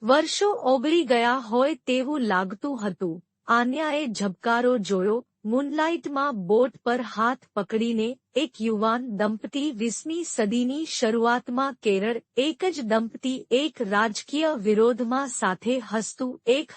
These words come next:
હજાર નવસો સિત્તેરના દાયકાના કોલકાતા, એક ટ્રેન સ્ટેશન પર આંસુભરી વિદાય, લશ્કરી ગણવેશમાં યુવાન એક હજાર નવસો ચાલીસના શિમલા.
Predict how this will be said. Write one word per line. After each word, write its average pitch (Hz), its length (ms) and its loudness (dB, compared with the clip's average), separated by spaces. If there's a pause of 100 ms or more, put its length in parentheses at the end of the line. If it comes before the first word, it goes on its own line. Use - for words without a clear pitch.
હજાર 240 440 2
નવસો 262 640 0
સિત્તેરના 262 880 -2
દાયકાના 240 800 0
કોલકાતા, 208 840 -2 (280)
એક 349 240 0 (120)
ટ્રેન 285 300 0
સ્ટેશન 262 600 0
પર 254 320 0
આંસુભરી 269 680 0
વિદાય, 196 520 -2 (320)
લશ્કરી 277 600 0
ગણવેશમાં 247 840 0
યુવાન 226 600 0 (100)
એક 302 260 -2 (100)
હજાર 240 440 2
નવસો 262 640 0
ચાલીસના 247 840 0
શિમલા. 185 580 -4